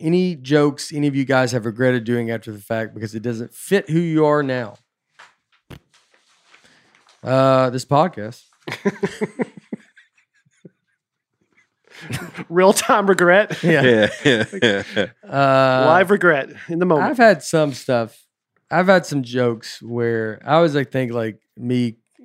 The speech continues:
Speaker 1: uh, I have some, I think I've had some jokes, some dark jokes. Like, uh, I forget, one's on, like, Laugh Factory, and I regret doing it. I don't even want to say, uh, I mean,
Speaker 3: I
Speaker 1: someone
Speaker 3: think
Speaker 1: could
Speaker 3: I
Speaker 1: find
Speaker 3: know
Speaker 1: it.
Speaker 3: what you're
Speaker 1: Yeah.
Speaker 3: talking about. It's a great joke.
Speaker 1: It's not a bad joke,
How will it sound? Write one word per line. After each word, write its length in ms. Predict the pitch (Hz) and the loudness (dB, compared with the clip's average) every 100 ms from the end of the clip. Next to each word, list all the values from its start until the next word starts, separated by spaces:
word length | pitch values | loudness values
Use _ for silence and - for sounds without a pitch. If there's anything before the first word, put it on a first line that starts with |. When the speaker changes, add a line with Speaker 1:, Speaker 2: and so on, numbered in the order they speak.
| 226 131 | -18 -8
Speaker 1:
uh, 440 | 123 113 107 104 | -4 -4 -6 -8
I 180 | 151 185 | 0 2
have 140 | 190 147 | 2 0
some, 440 | 165 131 113 98 _ _ _ _ _ _ - | -6 -6 -10 -18 _ _ _ _ _ _ -4
I 60 | |
think 140 | 214 196 | 0 2
I've 80 | 165 | 2
had 160 | 151 | 0
some 260 | - 160 147 | 0 -2 0
jokes, 300 | 139 139 - | 0 0 -2
some 140 | 123 | -6
dark 340 | 117 123 123 110 | 0 0 0 -4
jokes. 420 | 123 120 - - | -6 -6 -8 -12
Like, 260 | 113 110 110 | -12 -12 -10
uh, 240 | 113 110 | -10 -8
I 100 | 117 | -10
forget, 320 | 113 107 110 | -10 -12 -10
one's 260 | 110 131 120 | -6 -6 -4
on, 220 | 113 107 | -8 -10
like, 200 | 104 104 | -14 -14
Laugh 260 | 107 104 92 | -12 -12 -12
Factory, 560 | 107 98 - 101 98 - | -16 -16 -14 -14 -14 -16
and 120 | 117 117 | -12 -6
I 80 | |
regret 460 | 120 113 113 107 104 | -4 -4 -8 -8 -10
doing 280 | 110 107 101 | -12 -12 -14
it. 200 | 98 98 _ - | -16 -18 _ -6
I 60 | 135 | -4
don't 80 | |
even 120 | 135 120 | -2 -4
want 100 | 110 | -8
to 80 | 92 | -12
say, 500 | - 123 110 107 117 | -8 -6 -6 -10 -14
uh, 320 | 113 110 104 - - | -12 -12 -14 -16 -12
I 60 | |
mean, 80 | 117 | -10
Speaker 3:
I 80 | - | -8
Speaker 1:
someone 240 | 151 131 | -6 -4
Speaker 3:
think 100 | 113 | -4
Speaker 1:
could 100 | - | -6
Speaker 3:
I 40 | 117 | -6
Speaker 1:
find 120 | 95 | -8
Speaker 3:
know 60 | 107 | -8
Speaker 1:
it. 40 | |
Speaker 3:
what 140 | 85 85 | -8 -8
you're 80 | |
Speaker 1:
Yeah. 60 | 117 | -6
Speaker 3:
talking 220 | 92 82 | -8 -10
about. 160 | 85 - | -12 -8
It's 100 | - | -6
a 60 | |
great 240 | 92 87 80 | -2 -4 -4
joke. 260 | 87 87 - _ | -10 -12 -14 _
Speaker 1:
It's 140 | 180 233 | -2 2
not 140 | 240 | 4
a 20 | |
bad 240 | 175 170 135 | 6 4 2
joke, 240 | 117 104 | -4 -10